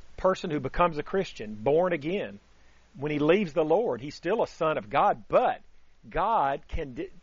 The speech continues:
disowns him. That's the parallel. So that's the parallel. Will God disown him?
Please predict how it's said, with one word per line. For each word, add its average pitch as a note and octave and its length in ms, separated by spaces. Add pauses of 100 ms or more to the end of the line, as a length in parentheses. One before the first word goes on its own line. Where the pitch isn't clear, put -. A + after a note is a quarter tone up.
disowns G#3+ 640
him. F2 200 (320)
That's A#3 260
the - 140
parallel. A2+ 600 (580)
So B2+ 120
that's F3 260
the - 80
parallel. C#3 280 (140)
Will D#3+ 260
God G3 480 (120)
disown D3+ 400
him? D4+ 100